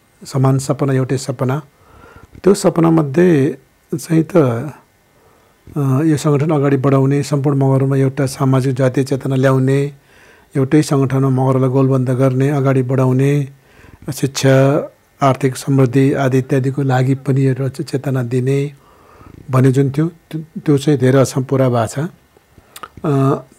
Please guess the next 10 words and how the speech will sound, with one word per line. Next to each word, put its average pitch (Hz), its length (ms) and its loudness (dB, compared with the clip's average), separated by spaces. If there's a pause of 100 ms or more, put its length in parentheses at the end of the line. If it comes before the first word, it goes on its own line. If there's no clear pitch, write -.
उम्, 143 440 -8 (1080)
र 143 400 4
मगरहरूले 143 560 4
चाहिँ, 147 460 0
पछिल्लो 160 340 0
चरण 147 240 2
मगरहरूले, 143 480 2
हामीले 139 540 2
चाहिँ 165 220 4
त्यति 135 480 2